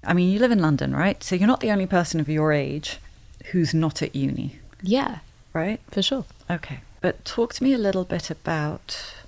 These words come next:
Speaker 1: your life experience now. How are your friendships, the state of your friendships? What's it like with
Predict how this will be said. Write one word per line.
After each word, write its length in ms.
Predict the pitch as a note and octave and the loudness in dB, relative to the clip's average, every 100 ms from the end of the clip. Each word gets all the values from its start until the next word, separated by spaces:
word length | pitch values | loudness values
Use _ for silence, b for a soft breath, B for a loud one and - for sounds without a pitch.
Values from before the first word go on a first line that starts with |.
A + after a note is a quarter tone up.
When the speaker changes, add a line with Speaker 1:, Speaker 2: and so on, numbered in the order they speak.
| - - - | -20 -20 -10
Speaker 1:
your 240 | F3+ F3+ F3+ | -2 0 0
life 400 | E3+ F3 E3 - | 0 0 -2 -6
experience 960 | - - F3+ E3+ E3+ E3+ F3+ F#3 - - - - | -10 -8 -4 -2 -2 -2 -2 -4 -8 -16 -18 -4
now. 400 | G#3 B3 C3 C#3 B B B B B - - | 2 2 2 -2 B B B B B -16 -2
How 180 | G#3 | 2
are 80 | A3 | 4
your 220 | G#3+ F#3+ | 4 2
friendships, 920 | F#3+ - G#3 F#3+ E3+ - - - - - b b b b - | 0 0 2 2 -2 -4 -4 -4 -4 -10 b b b b -8
the 100 | F#3 | -4
state 320 | - F#3 E3+ | 0 2 2
of 120 | F3 F3 | 0 0
your 100 | F3 | -2
friendships? 720 | - E3+ D3+ F3+ - - - - - - - | 0 -2 -2 -6 -8 -14 -16 -20 -20 -20 -10
What's 240 | E3 G3 F#3+ | -2 -2 0
it 80 | - | 0
like 360 | F3+ - - B B B B B B - - _ | 0 0 -6 B B B B B B -20 -20 _
with 420 | D3+ E3 D#3+ - | -2 0 0 -4